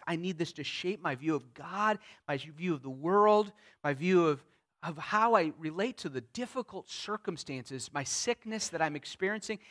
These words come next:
It might not be sickness, but it might be relationship sickness. It might be something that's just so painful.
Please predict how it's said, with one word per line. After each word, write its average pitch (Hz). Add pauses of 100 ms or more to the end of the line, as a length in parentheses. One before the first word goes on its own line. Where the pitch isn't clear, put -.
(140)
It 240
might 254
not 160
be 127
sickness, 214
but 170
it 190
might 208
be 175 (320)
relationship 156
sickness. - (460)
It 180
might 190
be 170
something 170
that's 147
just 180
so -
painful. 165